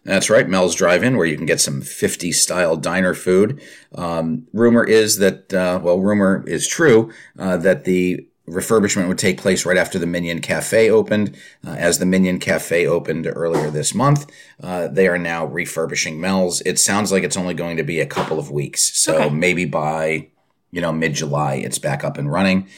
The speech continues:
Speaker 1: Uh, this diner is inspired by the restaurant from American Graffiti, and it s-, serves quick service burgers, fries, chicken fingers, milkshakes, and more.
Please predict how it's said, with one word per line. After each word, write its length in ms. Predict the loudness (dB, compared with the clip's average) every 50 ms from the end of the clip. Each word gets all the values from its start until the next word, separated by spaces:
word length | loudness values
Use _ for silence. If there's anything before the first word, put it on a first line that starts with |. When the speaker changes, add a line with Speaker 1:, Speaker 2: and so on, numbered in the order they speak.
| -20 -20 -20 -20 _ -10
Speaker 1:
Uh, 160 | -8 -6 -4
this 160 | -2 -2 -2
diner 300 | 0 0 2 2 2 2
is 100 | 0 0
inspired 480 | -2 -4 -2 0 2 2 2 2 2 0
by 140 | 0 0
the 100 | 0 2
restaurant 500 | 0 0 0 0 -2 -2 -2 -2 -2 -4
from 200 | -4 -4 -2 -2
American 360 | 0 0 0 0 0 -2 -2 -4
Graffiti, 600 | -4 -4 -2 0 0 2 2 2 2 0 -2 -6 -16 -20 -20 _ _
and 140 | -2 -2 0
it 80 | 0
s-, 180 | -2 -4 -4 -6
serves 300 | -4 -2 -2 -2 -2 -2
quick 220 | -2 -2 0 0
service 340 | 0 2 2 2 2 0 0
burgers, 320 | 0 0 0 2 0 0
fries, 260 | 0 0 0 0 -2 -2
chicken 240 | -4 -4 -4 -4
fingers, 320 | -4 -4 -4 -2 -4 -4 -4
milkshakes, 600 | -4 -4 -4 -4 -4 -4 -4 -4 -4 -4 -6 -6 -4
and 300 | -6 -6 -6 -6 -6 -6
more. 440 | -6 -6 -4 -4 -6 -6 -10 -14